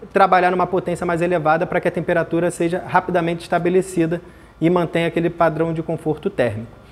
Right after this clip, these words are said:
né? E conforme a casa fica fechada, o ambiente é fechado, ele vai reduzindo a capacidade, né? Ou seja, ele reduz, é, reduzindo a capacidade, ele consegue reduzir também, é,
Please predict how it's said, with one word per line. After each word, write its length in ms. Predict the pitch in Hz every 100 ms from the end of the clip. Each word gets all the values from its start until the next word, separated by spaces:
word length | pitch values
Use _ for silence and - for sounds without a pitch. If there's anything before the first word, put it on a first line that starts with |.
| - -
né? 220 | 143 170 190
E 120 | 208
conforme 400 | 233 226 185 180
a 40 |
casa 280 | 170 170 165
fica 240 | 165 165
fechada, 480 | 165 180 - 196 208
o 40 | 175
ambiente 380 | 160 165 156 - - - - -
é 140 | - 135
fechado, 480 | 185 180 190 208
ele 160 | 214 208
vai 160 | 208 190
reduzindo 480 | 208 214 180 190
a 40 | 190
capacidade, 720 | 185 190 185 233 156 123 117 - - - -
né? 220 | 147 175 - -
Ou 140 | 175
seja, 260 | 185 175 135
ele 180 | 143 147
reduz, 580 | 170 160 151 175 214 - - -
é, 540 | 165 165 160 160 156 139
reduzindo 400 | 175 185 175 185
a 60 |
capacidade, 420 | 170 175 170 185 196
ele 80 |
consegue 460 | 196 226 220 190 185
reduzir 460 | 180 185 190 151 175
também, 540 | - 226 190 156 180 - - - -
é, 720 | 190 156 156 151 147 143 131